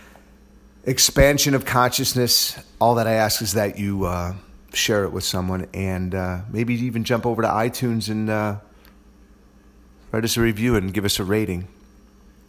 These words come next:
And there's, is one more thing.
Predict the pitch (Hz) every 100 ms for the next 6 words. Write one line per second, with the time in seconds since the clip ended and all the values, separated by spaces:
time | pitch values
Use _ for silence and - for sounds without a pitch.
0 | - - - - - - 143 170 170 147
1 | 190 202 - - - 123 139 - - 214
2 | 151 147 165 147 139 123 - 135 110 90